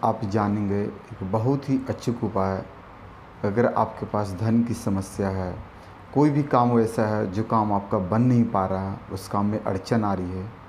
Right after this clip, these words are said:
तो उसका उपाय क्या है, तो आप वीडियो में बने रहेंगे और जानेंगे। वैसे माँ गौरी को आज अष्टमी को जो है,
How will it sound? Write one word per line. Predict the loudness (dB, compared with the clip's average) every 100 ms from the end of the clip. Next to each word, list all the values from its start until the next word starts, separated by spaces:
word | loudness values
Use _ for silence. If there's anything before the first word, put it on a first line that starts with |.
| -20 -20 -20 -12 -6
तो |
उसका | -4 -4 0 2
उपाय | 4 2 0 -2 -2
क्या | -4 -8
है, | -8 -14 -18 -18 -12 0
तो |
आप | 2
वीडियो | 2 4 6 6
में | 4
बने | 4 4
रहेंगे | 4 4 4 2 -2 -12 -18 -16 -4
और | 0
जानेंगे। | 2 2 2 -2 -6 -10 -14 -20 -20 -20 -16 -4
वैसे | -4 0 2 2 2 0
माँ | 2 2 4
गौरी | 4 4 4
को | 4 2
आज | 2 2 0 -2
अष्टमी | -4 0 4 4
को | 4 2
जो | 0
है, | -2 -4 -6